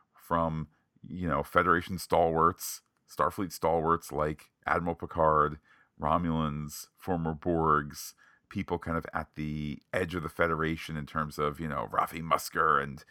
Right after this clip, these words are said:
and, uh, Chris Rios and things like that who've ha-,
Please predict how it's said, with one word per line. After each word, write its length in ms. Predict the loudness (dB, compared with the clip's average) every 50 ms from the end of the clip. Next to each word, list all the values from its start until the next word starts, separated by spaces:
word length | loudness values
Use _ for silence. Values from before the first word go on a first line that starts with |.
| -20 -20 _ _ -8
and, 320 | -6 -6 -6 -6 -4 -2
uh, 480 | 0 2 6 6 8 8 8 8 6 4 0
Chris 340 | -2 0 0 0 -2 -4 -6
Rios 480 | -4 -2 0 0 0 0 0 -2 -4 -6
and 120 | -8 -4
things 240 | -4 -4 -4 0 0
like 140 | 0 0 2
that 220 | 4 4 4 4
who've 240 | 0 -6 -8 -8 -10
ha-, 140 | -12 -12